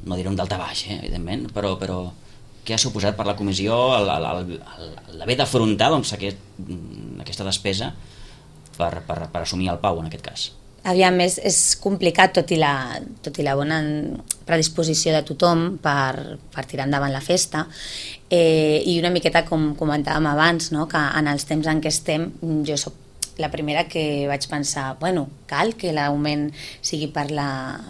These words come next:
Speaker 2: per les festes i no potser per una altra partida», perquè sabem com estem en
Speaker 1: Sí, sí.
Speaker 2: aquest moment.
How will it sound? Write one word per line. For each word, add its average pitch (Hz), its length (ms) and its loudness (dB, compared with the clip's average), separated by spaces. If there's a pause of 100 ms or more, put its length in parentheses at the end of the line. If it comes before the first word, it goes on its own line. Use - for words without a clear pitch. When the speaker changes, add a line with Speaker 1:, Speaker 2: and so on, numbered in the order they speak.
(120)
Speaker 2:
per 143 140 -4
les 143 200 0
festes 165 360 -4
i 175 60 0
no 156 140 0
potser 151 260 -8
per 156 120 -4
una 147 160 -2
altra 139 460 -8 (460)
partida», 147 480 -2
perquè 135 480 -6 (120)
sabem 139 360 -2
com 147 180 -2
estem 185 320 -2 (160)
en 151 60 -6
Speaker 1:
Sí, 143 100 -2
sí. - 120 -2
Speaker 2:
aquest 143 100 0
moment. 135 400 -2